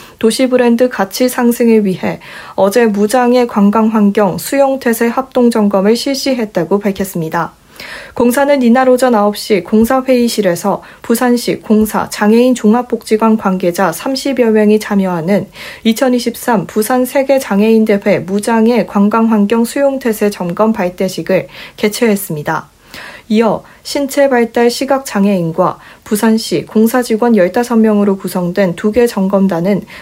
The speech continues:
부산의 주요 관광지와 교통 관문 접점 지역 점검에 나섰습니다.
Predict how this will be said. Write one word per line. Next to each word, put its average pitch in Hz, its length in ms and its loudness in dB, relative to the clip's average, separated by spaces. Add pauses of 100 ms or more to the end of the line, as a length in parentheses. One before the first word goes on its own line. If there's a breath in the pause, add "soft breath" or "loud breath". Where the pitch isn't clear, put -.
(100)
부산의 240 400 2
주요 262 400 0
관광지와 202 720 0
교통 254 420 -2
관문 233 360 2
접점 233 480 -4 (100)
지역 196 400 0
점검에 190 480 -2
나섰습니다. 185 720 -6